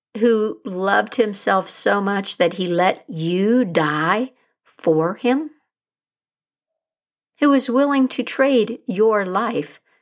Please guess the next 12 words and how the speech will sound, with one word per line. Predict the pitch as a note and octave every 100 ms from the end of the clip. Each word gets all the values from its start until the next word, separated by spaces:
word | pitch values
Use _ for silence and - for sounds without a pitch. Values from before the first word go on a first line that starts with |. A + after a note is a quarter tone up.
| _ _ _ _ _ _ -
to | A#3
save | A3 - E3+ D#3+ E3+
his | - A3 -
own? | A#3+ C4 - - _ _ _ -
The | B3
heroism | A#3+ C#4 D#4+ F4 G3+ D#3+ D#3 E3+ E3 -
of | F#3+ F#3 F3 -
Alcestis | F3+ D#3+ D#3 - C#4+ D4+ - - D#3+ - - - - _ _ -
is | A3 G#3 G#3 G3+ -
meant | A3 G#3 G#3 A#3+ C4 -
to | - G#3
highlight | F#3 - - C4 C4+ A3 D3+ D#3 D3+ -